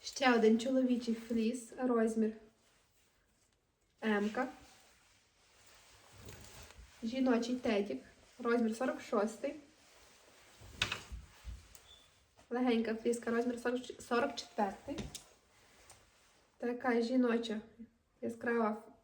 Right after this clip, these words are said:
флісочка, розмір ікс ель. Фліс. Може бути і жіночий, і чоловічий, розмір Елька, фірмовий.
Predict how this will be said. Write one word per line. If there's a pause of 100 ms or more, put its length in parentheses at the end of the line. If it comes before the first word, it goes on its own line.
(120)
флісочка,
розмір
ікс
ель. (3250)
Фліс. (240)
Може
бути
і
жіночий,
і
чоловічий,
розмір (1000)
Елька, (320)
фірмовий.